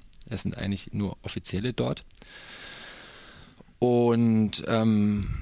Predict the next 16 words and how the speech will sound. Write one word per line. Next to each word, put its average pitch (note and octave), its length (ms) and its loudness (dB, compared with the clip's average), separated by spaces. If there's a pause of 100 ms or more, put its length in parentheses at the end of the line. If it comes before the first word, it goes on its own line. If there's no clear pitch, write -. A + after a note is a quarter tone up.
(300)
was A2+ 260 0
die A#2+ 100 0
da A#2 120 2
alle A2+ 140 2
so A2+ 120 2
genau G#2+ 200 4
treiben, A2+ 340 2
weiß A#2 280 0
man A2 140 0
auch E2 200 -4
nicht. F#2 300 -4
Es - 160 -6
werden G2+ 320 2
da G2+ 180 0
auch G#2 220 -4
neue G#2 760 2